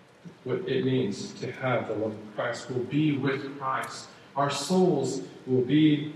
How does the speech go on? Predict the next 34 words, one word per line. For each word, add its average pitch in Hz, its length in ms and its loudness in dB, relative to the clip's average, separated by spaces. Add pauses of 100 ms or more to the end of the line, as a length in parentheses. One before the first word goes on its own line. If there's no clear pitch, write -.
(200)
forever 139 600 -2
satisfied 107 840 -2
with - 140 -10 (120)
him. 110 260 -12 (840)
See, 147 200 2
death 160 380 4
for 175 60 0
the 139 140 2
Christian 160 480 0
is 135 140 -2
the 139 140 0
completion 160 720 0 (220)
of 131 140 -4
the 139 80 0
work 175 580 4
that 143 160 -4
God 165 400 4
has 147 140 -2
been 131 160 -6
doing 170 340 2
in 156 100 -4
our 156 180 0
lives 175 380 0
since - 180 -12
the 131 80 -8
moments 135 440 -6
that 120 140 -10
we 117 80 -6
came 123 380 -8
to - 120 -12
faith. 104 340 -10 (2750)
We 135 80 0
are 131 100 4
justified, - 920 0